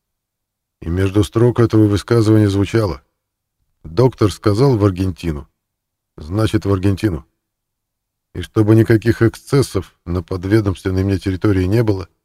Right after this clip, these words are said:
а то прокляну, как самоубийц. Так что мало не покажется". Неожиданно бывший Каудильо сказал:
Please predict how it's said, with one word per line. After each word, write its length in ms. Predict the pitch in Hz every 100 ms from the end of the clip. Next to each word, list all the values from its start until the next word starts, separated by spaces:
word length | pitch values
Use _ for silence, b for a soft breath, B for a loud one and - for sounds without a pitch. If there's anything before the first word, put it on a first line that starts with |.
| _ _ _ _ _ _ -
а 120 | 90
то 180 | 123 113
прокляну, 680 | 113 120 - 104 107 139
как 180 | 117 110
самоубийц. 680 | 113 110 110 101 82 - - _ _ _ _ _ _ _
Так 180 | 92 -
что 160 | -
мало 240 | 98 101 101
не 100 | 101
покажется". 580 | 104 98 104 78 - _ _ _ _ _ _ _ _ _ _ _ _ _ _ _ _ _ _ _ _ _ -
Неожиданно 540 | 85 92 101 98 95
бывший 320 | 92 107 -
Каудильо 460 | - 98 92 110 110
сказал: 440 | - 107 95 92